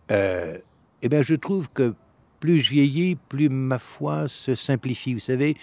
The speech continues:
comme on vit d'un placard. Quand, quand vous avez cinquante ans, il y a plein de choses dans le placard, des cravates que vous ne porterez jamais, euh, et des, des, des chaussures pour faire de l'escalade en montagne que je ne ferai plus jamais, enfin,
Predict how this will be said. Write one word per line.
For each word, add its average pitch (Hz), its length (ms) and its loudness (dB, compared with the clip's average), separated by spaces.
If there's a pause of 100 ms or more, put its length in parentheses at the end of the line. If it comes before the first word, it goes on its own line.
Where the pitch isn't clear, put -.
(220)
comme 139 220 6
on 139 60 6
vit 135 180 2
d'un 113 140 0
placard. - 680 -8 (640)
Quand, 110 180 0
quand 113 160 4
vous 104 220 0
avez 104 220 4
cinquante 92 500 -6
ans, 98 160 -6
il 95 60 -4
y 92 40 -4
a 90 60 -8
plein 95 200 -6
de 101 60 -4
choses 104 220 -4
dans 87 80 -10
le 87 80 -8
placard, 98 500 -8 (300)
des 113 100 4
cravates 104 460 2
que 110 100 -2
vous 98 140 -2
ne 90 60 -4
porterez - 440 -2
jamais, 101 680 0
euh, 92 300 -6 (300)
et 110 140 4
des, 110 300 4
des, 101 240 -2 (320)
des 113 160 0
chaussures 123 600 0
pour 113 160 -2
faire 107 180 -2
de 104 80 -2
l'escalade 104 500 0
en 104 80 4
montagne 101 380 -2
que 117 140 0
je 110 100 0
ne 104 60 -2
ferai - 180 -4
plus 104 220 -4
jamais, 101 400 -2
enfin, 90 180 -8